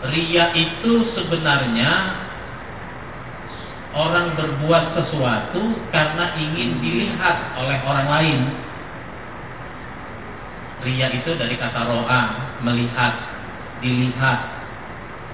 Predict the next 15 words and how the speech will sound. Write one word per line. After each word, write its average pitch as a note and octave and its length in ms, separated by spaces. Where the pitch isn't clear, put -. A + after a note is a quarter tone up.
Nah, B2 240
orang F#3+ 400
yang F#3+ 220
riya G#3 560
adalah E3+ 560
orang C4 320
yang G#3+ 240
melakukan G3+ 640
kebaikan F3 720
karena D#3 480
ingin D#3 480
dilihat D#3+ 880
oleh B2+ 400
orang D#3 320
lain. F#3 280